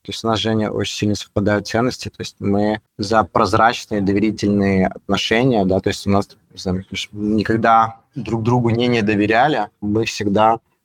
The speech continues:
были open-minded, да, то есть, ну, это, кстати, очень важная штука, быть open-minded, потому что у нас из-за этого, кстати, никогда не было конфликтов, потому что если,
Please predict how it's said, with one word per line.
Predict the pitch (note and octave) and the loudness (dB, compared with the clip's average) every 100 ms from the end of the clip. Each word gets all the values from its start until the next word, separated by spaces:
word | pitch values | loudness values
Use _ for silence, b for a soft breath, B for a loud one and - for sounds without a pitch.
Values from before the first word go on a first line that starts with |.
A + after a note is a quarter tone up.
| - | -14
были | G2+ A2+ A2+ G#2+ G#2 G2+ - | -4 -2 2 2 2 -2 -4
open-minded, | B2 A#2 G#2+ A2+ C#3+ C#3 G2 | -2 0 2 4 4 2 -2
да, | G2 A2 | -2 -2
то | |
есть, | G2 - _ | -4 -8 _
ну, | B2 | 0
это, | C#3 | 2
кстати, | C#3 B2+ | 2 0
очень | A#2+ - G#2+ | 0 0 2
важная | G#2 G#2 | 2 0
штука, | G2+ - F3+ B2 G#2 _ - | -2 -2 0 0 -2 _ -6
быть | A2+ - - - | -4 -4 -10 -8
open-minded, | G2+ G#2 G#2 B2 D3 A#2 - | -6 0 2 4 2 0 -4
потому | G2+ G#2 | 0 0
что | G#2 - G2 F#2+ - | 0 -2 -2 -2 -4
у | A2+ | 0
нас | G#2+ A#2+ - - | 2 2 0 -6
из-за | G#2+ G#2 | -2 2
этого, | A2 - G#2+ | 2 0 -4
кстати, | - G2 G2 | -4 -4 -2
никогда | G2 G#2 G#2 A2 | 0 2 2 2
не | G#2+ | 2
было | G2 G2+ | 2 0
конфликтов, | G2+ G2+ A2 - G2+ _ _ | 0 -2 -4 -4 -8 _ _
потому | - G2+ G2 | 0 2 0
что | - | 0
если, | G2+ A2 - G#2 | 0 0 0 -2